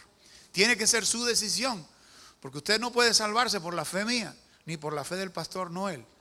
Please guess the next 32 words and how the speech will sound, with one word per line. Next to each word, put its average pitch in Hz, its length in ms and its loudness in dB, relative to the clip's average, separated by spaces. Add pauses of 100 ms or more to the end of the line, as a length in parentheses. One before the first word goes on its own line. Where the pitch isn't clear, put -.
(500)
Tiene 226 340 2
que 185 120 -2
ser 196 320 2
que 147 160 -8
Dios 175 540 -2 (280)
ha 151 340 -2 (640)
abierto 160 680 0
sus - 280 -6
ojos, - 440 -12 (380)
que 135 100 -10
la 131 140 -2
luz 196 220 2
de 180 120 -6
Cristo 175 320 -4
ha 156 40 -4
brillado 151 600 0
en 139 180 -6
su 226 260 -2
corazón 131 460 -6 (340)
y 139 120 -6
que 135 120 -12
usted 190 300 -2
mismo 165 420 -4
ha 143 60 -4
dicho, 135 400 -8 (140)
"Sí, 147 520 2 (280)
Señor 120 600 -6 (440)
Jesús". - 580 -12 (680)
No 151 200 -2
es 180 100 2
por 196 200 -6
ser 202 380 2